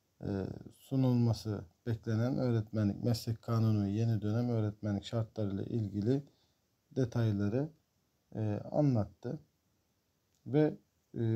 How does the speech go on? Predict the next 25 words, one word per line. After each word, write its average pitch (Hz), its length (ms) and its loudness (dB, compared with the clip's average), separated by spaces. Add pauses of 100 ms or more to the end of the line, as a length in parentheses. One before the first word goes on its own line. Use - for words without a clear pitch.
(100)
önemli 135 640 2 (200)
birkaç 117 380 -4
konu 110 300 -2
var. 127 140 -4 (1200)
Öğretmen 135 720 2
adaylarının 107 600 2
mesleğe 110 420 -2
başlamadan 110 580 0
önce 107 400 -2
başarıyla 113 840 0 (480)
bitirmesi 120 680 0
gereken 101 460 -2
Milli 117 320 4
Eğitim 107 320 2
Akademisi'nde 104 720 -2
adaylar 92 580 0
bir 123 140 2
yıl 98 280 0
eğitim 113 400 0
görecek. 127 440 0 (680)
Bu 139 100 6
eğitimlerde 110 560 2
öğretmenlik 107 720 -2
meslek 110 460 -6
bilgisi, 120 520 -4